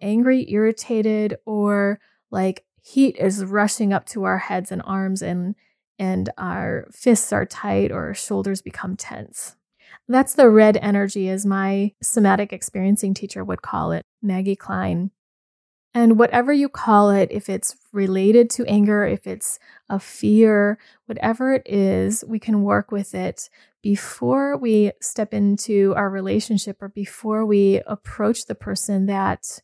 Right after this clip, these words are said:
um, is our loved one or an acquaintance or a friend, if we choose to. I recommend working with this anger or protective energy with yourself, with a therapist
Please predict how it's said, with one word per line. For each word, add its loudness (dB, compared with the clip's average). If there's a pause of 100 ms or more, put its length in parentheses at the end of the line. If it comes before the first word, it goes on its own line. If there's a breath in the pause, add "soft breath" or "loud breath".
(360)
um, -2
is 0
our 0
loved -2
one 0
or -6
an -4
acquaintance -4
or -2
a -4
friend, -4 (340)
if 2
we -4
choose -4
to. -8 (720)
I -2
recommend 4
working -2
with -2
this -6 (140)
anger 2
or -6
protective -10
energy -2 (380)
with 0
yourself, -2
with -8
a -10
therapist -6